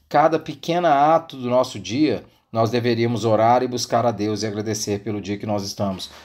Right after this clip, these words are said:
porque nós vamos começar a reconhecer todas, tudo que acontece como a mão de Deus em nossa vida. Isso vai dificultar ou vai fazer com que a gente tenha mais dificuldade de esquecer de Deus.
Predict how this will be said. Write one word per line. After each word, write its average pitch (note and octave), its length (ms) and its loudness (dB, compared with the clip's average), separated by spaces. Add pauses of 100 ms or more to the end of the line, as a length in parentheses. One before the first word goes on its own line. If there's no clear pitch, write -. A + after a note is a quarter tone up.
(120)
porque - 240 -4
nós A#2+ 140 2
vamos A#2+ 180 0
começar A#2 340 0
a A#2+ 60 0
reconhecer A2+ 720 -2
todas, D3+ 600 2
tudo F#3 280 -4
que E3+ 80 0
acontece A2 720 -2 (320)
como A2+ 160 2
a A2+ 60 4
mão A2 180 2
de G2+ 100 -2
Deus G2 220 0
em G2+ 80 -2
nossa G#2 260 -2
vida. D#2+ 320 -10 (320)
Isso G#2 240 -4
vai A2 260 4
dificultar A2+ 880 -2 (280)
ou G#2 100 -2
vai A2+ 160 4
fazer A2+ 380 -4
com A#2 100 -4
que A2+ 80 -6
a A2 40 0
gente A2 220 -6
tenha A2 200 -4
mais A2+ 260 0
dificuldade A2 640 -2
de G2 60 -8
esquecer G2 560 -6
de G2 80 -10
Deus. - 400 -14